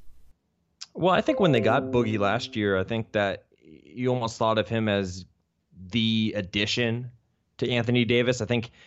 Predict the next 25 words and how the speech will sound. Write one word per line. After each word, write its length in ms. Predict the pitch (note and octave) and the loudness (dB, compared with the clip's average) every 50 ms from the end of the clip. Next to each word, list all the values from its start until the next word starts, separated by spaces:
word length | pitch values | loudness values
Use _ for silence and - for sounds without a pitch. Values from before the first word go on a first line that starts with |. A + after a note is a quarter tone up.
| _ _ _ - A2 | _ _ _ -14 -6
Davis 440 | G#2+ C3 B2+ B2+ A#2+ B2+ B2 - - | 0 0 2 2 2 0 -2 -4 -4
has 160 | A#2+ A2 G2 | -6 -6 -4
been 240 | - B2 A#2+ A#2 A2 | 0 0 0 0 0
the 60 | G2 | -4
star 320 | - - - A2 A2 A2 A2+ | -6 -4 -2 0 0 2 0
of 80 | G2 | 0
this 140 | G#2+ G2+ - | -2 -4 -6
team, 200 | - A#2+ A#2+ A2 | -6 -6 -4 -4
the 80 | G2 F#2+ | -4 -4
face 300 | - G#2+ G#2+ G#2 - A2+ | -4 -4 -4 -4 -4 -6
of 80 | F#2 | -6
this 160 | G#2 F#2+ - | -6 -6 -8
team, 440 | - - A2 A2 A2 A2+ A#2 A2+ A#2 - _ _ _ _ _ - | -8 -4 -2 0 0 0 0 -2 -4 -8 _ _ _ _ _ -6
um, 500 | - A2+ A2 G#2 G#2 G#2 G#2 G2+ G#2+ G#2+ | -2 -2 0 2 2 0 0 -2 -2 -4
and 640 | A2+ A2 G#2+ G#2+ G#2 G#2 F#2+ G2+ G2+ - - - G2+ - _ _ _ _ - | -2 0 0 0 0 0 -2 -4 -6 -8 -10 -18 -20 -20 _ _ _ _ -6
Cousins 460 | A#2+ B2 A#2+ G#2+ A#2 A2+ A2 G#2 F#2+ | -2 -2 -2 0 -2 -2 -2 -4 -4
would, 300 | G2+ G#2+ A2 F2+ D#2+ - - | -2 -4 -4 -4 -6 -12 -10
would 180 | A#2 A2 G#2+ G2 | -4 -4 -4 -2
really 320 | G2 A2+ A#2 A2+ A2 G#2 | 0 0 0 2 0 -2
complement 680 | - - - - G2+ A2 A2+ A#2+ B2+ C3 C3 C3 C3 - | -4 -6 -4 -2 -2 -2 0 0 0 0 0 0 0 0
that. 340 | C3+ C3+ C#3 C#3 - - G#2+ | 0 2 2 0 -2 -6 -6
When, 380 | A2+ B2+ C#3 C#3+ C#3+ C3+ C3+ - _ - | -2 0 0 2 2 0 -2 -6 _ -6
when 160 | C3+ C#3+ C#3 | -2 0 0
he 160 | C#3 B2+ - | 0 0 0
first 460 | - E3+ F#3+ G3+ - - - - - | 0 0 0 0 0 -4 -10 -16 -18